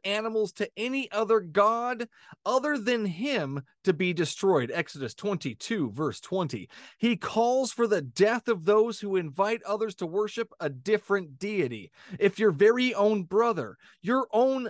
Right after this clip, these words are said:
son or daughter or wife you love, not the other one, or your closest friend secretly entices you, saying, "Let us go and worship other gods," Yahweh wants you to show them no pity, commanding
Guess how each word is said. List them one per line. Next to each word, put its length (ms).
son 440
or 220
daughter 460
or 260
wife 480
you 220
love, 480
not 200
the 140
other 160
one, 320
or 200
your 200
closest 680
friend 440
secretly 600
entices 640
you, 100
saying, 440
"Let 280
us 200
go 340
and 160
worship 440
other 200
gods," 580
Yahweh 480
wants 420
you 160
to 200
show 400
them 340
no 220
pity, 480
commanding 920